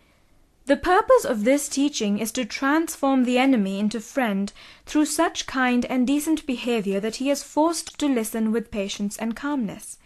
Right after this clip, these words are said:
I swear by Allah the Glorious that I am from him. He knows that I am not a liar nor an impostor. If, in spite of this solemn oath,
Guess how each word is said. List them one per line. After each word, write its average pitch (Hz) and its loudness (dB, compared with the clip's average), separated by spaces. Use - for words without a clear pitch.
I 240 4
swear 262 2
by 320 4
Allah 220 0
the 214 -4
Glorious 196 -6
that 226 -2
I 226 4
am 226 2
from 220 -2
him. 208 -6
He 262 6
knows 285 8
that 233 0
I 220 2
am 214 4
not 226 2
a 240 0
liar 208 0
nor 208 2
an 214 0
impostor. 208 -4
If, 226 -6
in 220 0
spite 285 0
of 226 -2
this 214 -4
solemn 214 -2
oath, 208 -8